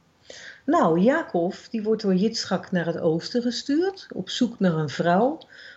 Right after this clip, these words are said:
Want de vrouwen van Esaf, die zijn een bron van ergernis voor Jitschak en Rivka.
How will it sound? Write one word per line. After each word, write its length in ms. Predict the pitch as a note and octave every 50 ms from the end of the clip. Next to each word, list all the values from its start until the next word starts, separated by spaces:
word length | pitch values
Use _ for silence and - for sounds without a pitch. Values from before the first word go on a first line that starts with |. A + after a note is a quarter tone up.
| _ -
Want 160 | - F3 -
de 80 | - F3
vrouwen 500 | - - F#3+ G#3+ B3+ C4+ B3 A3 G3 E3+
van 140 | F3 F3+
Esaf, 540 | F#3 - - G#3+ B3+ B3 A#3+ - C4+ B3 -
die 140 | - G3+ F#3
zijn 180 | D#3+ F3 E3+ E3+
een 180 | D#3 C#3+ C3+ -
bron 420 | - F3+ F3 G3 A#3+ C4 A#3+ G3+
van 180 | F#3+ - F3 F3
ergernis 520 | F3 F3+ F3+ F3 E3+ F3 E3+ E3 D#3 -
voor 120 | - F3+ E3
Jitschak 500 | D#3 E3+ E3+ E3+ - - E3 D3+ - -
en 180 | - E3 D#3 D3
Rivka. 500 | D3+ D#3 D3+ - - - D3 D3 E3+